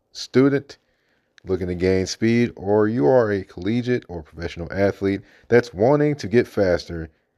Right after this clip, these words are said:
then you need to check out Hulk Flash Performance, a partner of X three Performance located at Boost Fit Club in Nashville, Tennessee.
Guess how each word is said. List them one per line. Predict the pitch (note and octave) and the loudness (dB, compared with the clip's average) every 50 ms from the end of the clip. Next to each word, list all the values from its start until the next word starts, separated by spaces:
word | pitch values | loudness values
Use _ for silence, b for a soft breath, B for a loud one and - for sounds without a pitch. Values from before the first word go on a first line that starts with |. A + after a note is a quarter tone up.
| _ _ _ _ | _ _ _ _
then | - A#2 C3+ | 0 2 2
you | E3 | 6
need | D#3+ D#3 C#3+ B2 | 6 6 4 4
to | G#2+ G#2+ | 2 -2
check | - - G#2 F2+ - | 2 2 2 2 2
out | F#2+ F2+ E2 D2+ - _ _ _ _ | 0 -2 -2 -4 -12 _ _ _ _
Hulk | - - A2+ A2 - - | 0 2 2 2 2 -4
Flash | - - G2+ G2 F#2+ F#2+ F#2 F2+ - - | -4 0 4 4 6 6 4 4 0 -4
Performance, | - F2 - - D#2 D2+ C#2+ C#2+ C#2+ - - - _ _ _ _ _ - | -16 -16 -16 -14 -14 -14 -14 -14 -16 -18 -20 -20 _ _ _ _ _ -10
a | - | -10
partner | - - E3 D#3 C#3+ A2+ G2 F#2 F2 | 0 4 4 4 4 4 2 -2 -2
of | E2+ - | -2 -4
X | - G2 G2 - - | -4 -6 -6 -6 -8
three | - F#2 F2+ | -10 -10 -10
Performance | E2 - - - F2+ F2 E2+ E2 D#2 - - | -10 -12 -16 -12 -10 -8 -8 -8 -10 -6 -2
located | A2+ B2 A#2 - A#2 G#2+ G#2+ A2 G2+ - | -2 -2 0 2 2 2 2 2 0 -2
at | F#2 F2+ D2 D2 | -6 -6 -6 -4
Boost | D2+ F#2+ A2 A#2 - - - _ _ _ _ | -2 -2 -2 -2 -4 -10 -20 _ _ _ _
Fit | - C3+ - - _ | 2 2 2 2 _
Club | - A2+ G#2+ G2+ F#2 F2 - - | -2 0 2 2 2 0 -4 -8
in | - F2+ E2+ E2 D#2+ | -14 -12 -12 -10 -10
Nashville, | E2 D#2+ E2 E2 - - - F2 E2+ E2 | -10 -10 -10 -10 -12 -12 -12 -12 -12 -10
Tennessee. | - G#2 G2+ G#2 - - C#3+ C#3 A2+ E2+ | -10 -8 -6 -6 -4 -2 -2 -2 -2 -4